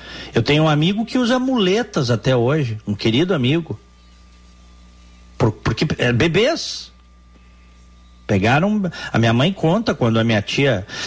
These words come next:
naquela época, quando se pegava a poliomielite, não se sabia exatamente que era polio, dava um febrão, a criança passava muito mal. Se não morria,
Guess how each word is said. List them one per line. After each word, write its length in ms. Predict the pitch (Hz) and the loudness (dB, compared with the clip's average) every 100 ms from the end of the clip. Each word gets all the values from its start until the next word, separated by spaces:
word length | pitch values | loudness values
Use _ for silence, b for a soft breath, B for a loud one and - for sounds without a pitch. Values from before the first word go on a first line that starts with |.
| B | B
naquela 420 | 127 - 160 139 | 0 2 2 2
época, 440 | 127 170 208 143 | 2 0 -2 -4
quando 220 | 120 127 117 | -2 -2 -2
se 140 | - | -4
pegava 600 | - 139 101 117 147 180 | -2 -2 2 2 2 0
a 40 | 131 | -2
poliomielite, 1040 | - 120 120 113 110 98 123 185 - 98 - B B B B - | 0 0 2 2 0 2 0 0 -2 -4 -6 B B B B 0
não 180 | 143 147 | 2 2
se 120 | 180 | 0
sabia 540 | 175 175 131 170 240 | 2 0 2 0 2
exatamente 640 | 175 131 120 117 113 123 - | 0 0 0 0 2 0 0
que 60 | |
era 160 | 147 160 | 0 0
polio, 420 | 160 156 165 127 | 0 0 2 0
dava 280 | 107 131 139 | 2 2 2
um 80 | 160 | -2
febrão, 800 | - 156 117 131 139 156 196 214 B B B | 0 0 2 2 2 2 -2 -8 B B B
a 100 | 120 | -4
criança 460 | - 139 143 156 170 | 0 2 2 2 0
passava 460 | 143 123 143 139 147 | 0 2 0 2 2
muito 340 | 143 160 185 | 2 0 0
mal. 480 | 175 151 147 - - _ - B B B B | 2 2 0 -4 -14 _ -20 B B B B
Se 340 | - - - 269 | -6 -4 2 2
não 260 | 254 233 | 4 2
morria, 960 | 214 170 127 147 180 247 185 98 73 | 2 2 2 2 2 2 2 0 -4